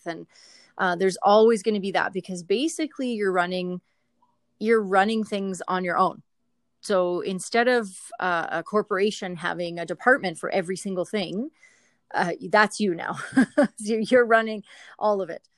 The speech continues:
Um, so it can be quite stressful at times. However,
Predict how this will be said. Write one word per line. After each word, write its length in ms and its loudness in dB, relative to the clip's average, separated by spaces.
Um, 380 -8
so 140 -2
it 160 -4
can 320 -8
be 260 -10
quite 200 -4
stressful 400 -4
at 80 -6
times. 480 -6
However, 560 2